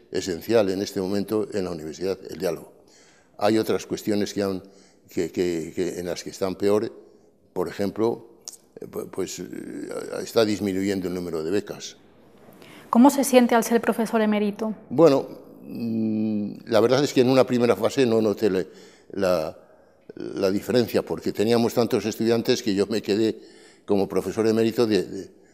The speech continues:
Speaker 1: pensé no, no solicitarlo, pero había tantos estudiantes, había pocos doctores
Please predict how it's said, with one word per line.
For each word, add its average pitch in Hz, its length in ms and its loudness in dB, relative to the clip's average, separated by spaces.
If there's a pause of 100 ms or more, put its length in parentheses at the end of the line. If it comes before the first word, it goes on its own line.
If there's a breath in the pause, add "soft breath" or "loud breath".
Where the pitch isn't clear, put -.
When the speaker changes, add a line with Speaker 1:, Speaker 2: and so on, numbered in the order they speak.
(100)
Speaker 1:
pensé 131 420 4
no, 117 400 8 (240)
no 113 140 -2
solicitarlo, 104 600 0
pero 90 300 0 (360 loud breath)
había 113 260 4
tantos 107 280 2
estudiantes, 110 460 0
había 101 260 2
pocos 98 280 -4
doctores 113 540 0